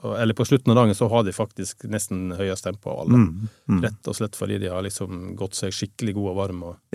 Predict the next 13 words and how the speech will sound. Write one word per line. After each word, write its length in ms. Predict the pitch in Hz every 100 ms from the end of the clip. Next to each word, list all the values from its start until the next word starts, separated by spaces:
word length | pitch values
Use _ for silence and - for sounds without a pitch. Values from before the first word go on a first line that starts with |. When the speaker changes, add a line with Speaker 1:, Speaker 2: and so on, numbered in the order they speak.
| 135
Speaker 2:
Ja. 80 | - _ _ _ _ _ - - - - - - _ _ _ _ _ -
Og 100 | 127
det, 120 | 127 143
det 140 | 127 147 151
der 260 | 143 147 -
er, 300 | 110 131 151
em, 220 | 151 147 147 135 - -
ja, 80 | 123
jeg, 200 | 147 127 -
jeg 180 | 113
vil 140 | 156 214
si 360 | - - - 110 131 151
at 360 | - 131 - -